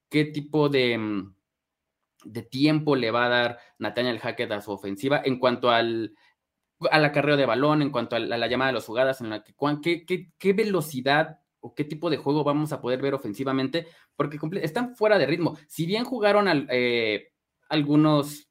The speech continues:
por ahí, este, snaps, el caso, por ejemplo, de, de K J Hamler en el último partido, ¿no? Que pudiera entrar con un poquito de ritmo, eh, los demás nada.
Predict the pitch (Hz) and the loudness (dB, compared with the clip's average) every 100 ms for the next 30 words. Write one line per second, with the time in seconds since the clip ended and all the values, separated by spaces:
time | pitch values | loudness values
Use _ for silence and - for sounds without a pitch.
0 | - 127 117 123 135 135 135 123 113 95 | -2 2 2 2 2 2 0 -2 -4 -4
1 | 101 101 - 107 - - 113 - 123 131 | -4 -6 -4 -4 -4 -8 -12 -2 2 2
2 | - _ _ - 120 - 123 135 123 104 | -2 _ _ -10 -6 -2 -2 -2 -6 -6
3 | 117 117 120 110 92 - _ _ _ - | -6 -4 -4 -2 -4 -6 _ _ _ -14
4 | 104 135 135 139 139 139 120 113 120 127 | -8 -2 0 2 2 2 2 -2 -4 -4
5 | 113 98 - 110 113 - - 110 127 123 | -4 -6 -4 -4 -4 -8 -8 -4 -2 -2
6 | 123 123 117 120 - 113 113 98 107 127 | -4 -6 -8 -8 -12 -8 -6 -4 -4 -4
7 | 156 - _ - - 147 143 127 127 139 | -4 -8 _ -10 2 4 6 4 2 0
8 | 139 120 131 113 | 0 0 0 0